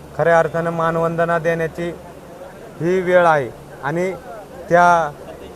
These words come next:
त्यामुळे हा रक्तदान महायज्ञ सोहळा या ठिकाणी पार पडत आहे. मी सर्व आंबेगाव तालुक्यातील व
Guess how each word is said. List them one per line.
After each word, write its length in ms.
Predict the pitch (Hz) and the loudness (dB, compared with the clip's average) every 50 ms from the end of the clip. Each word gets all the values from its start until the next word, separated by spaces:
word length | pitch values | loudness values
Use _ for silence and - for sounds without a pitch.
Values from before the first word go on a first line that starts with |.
| - - 185 - - | -18 -20 -10 -4 -2
त्यामुळे 440 | 160 160 165 170 170 175 180 185 180 170 - - - - - - - - - - - - | 0 0 2 2 2 4 4 2 2 -2 -8 -16 -18 -18 -18 -18 -18 -20 -20 -16 -6 0
हा 420 | 147 160 165 165 160 151 139 123 - - - - - - - - - - - - - - | 4 6 6 6 6 6 4 0 -2 -10 -18 -20 -20 -20 -20 -20 -20 -20 -20 -14 -6 -2
रक्तदान 540 | 147 165 - - 180 180 175 196 208 208 208 | -2 -2 -2 -2 -2 2 4 6 4 4 4
महायज्ञ 640 | 202 196 180 180 190 185 190 185 170 151 175 175 | 2 0 2 2 2 2 2 2 0 0 0 -4
सोहळा 380 | 170 - 175 165 151 143 139 127 - - - - - - - - - - 147 | -2 0 2 2 2 2 2 0 -2 -6 -16 -16 -16 -16 -16 -16 -8 -2 0
या 120 | 160 165 | 2 2
ठिकाणी 380 | 160 - 160 147 165 156 160 151 | 2 0 -2 -4 -2 -2 -2 -2
पार 240 | - 156 151 151 147 | 0 2 2 2 0
पडत 320 | - 143 151 151 147 147 | 0 -2 -2 -2 0 0
आहे. 220 | 143 147 156 170 165 - - - - - - - - - - - - - 135 | 0 0 -2 -2 -4 -8 -12 -12 -14 -12 -12 -12 -12 -12 -12 -12 -12 -10 -6
मी 320 | 143 160 175 175 175 170 156 - - - - - - - - - - - - - - - - | -4 -4 -2 -2 -4 -6 -8 -10 -14 -16 -16 -16 -14 -14 -12 -12 -14 -14 -14 -16 -14 -8 -4
सर्व 440 | 151 156 160 165 170 165 160 160 139 117 143 147 135 | -2 0 2 4 4 4 4 2 0 -4 -6 -8 -8
आंबेगाव 400 | 135 143 139 160 151 165 156 151 147 | -4 -2 0 0 2 2 0 0 0
तालुक्यातील 600 | 151 147 151 147 - 151 151 147 - 156 135 113 - - - - - - - - - - - - - - - - - - - - | 0 -2 -2 -2 -4 -4 -6 -4 -6 -8 -8 -8 -10 -12 -16 -16 -16 -16 -16 -16 -16 -16 -16 -14 -14 -16 -16 -16 -16 -12 -6 -2
व 280 | 135 151 160 165 160 | 0 2 4 2 2